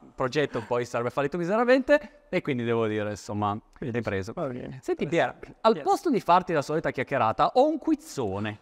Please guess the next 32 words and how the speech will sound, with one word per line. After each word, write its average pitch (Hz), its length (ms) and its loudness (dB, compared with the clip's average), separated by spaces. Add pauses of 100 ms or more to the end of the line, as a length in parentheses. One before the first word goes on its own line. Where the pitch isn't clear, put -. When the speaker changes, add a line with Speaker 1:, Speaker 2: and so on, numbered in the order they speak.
Speaker 1:
che 165 120 0
ti 165 120 0
propongo. 147 720 0 (420)
Ho 262 100 4
anche 330 280 4
comprato, 202 920 2
Speaker 2:
Urca. 185 240 0
Speaker 1:
fatto 180 260 2
comprare 156 640 2 (320)
questo 185 320 0
coso, 123 360 0
l'hai 202 100 2
mai 208 80 2
visto? 185 420 -2
No. - 160 -12 (440)
Speaker 2:
Oh 190 80 0
mamma. 120 380 -4
Speaker 1:
È 170 180 2
un, 160 320 0
un, 147 600 -2 (120)
un 185 160 -6
microfono 214 760 2
plufoso. 151 840 -2
Speaker 2:
Ah, 180 240 2
un 143 60 -6
microfono. 147 520 -4
Speaker 1:
Eh, 123 520 0
non 170 160 0
ti 180 100 0
dico 175 200 2
quanto 135 260 2
costa, 113 500 0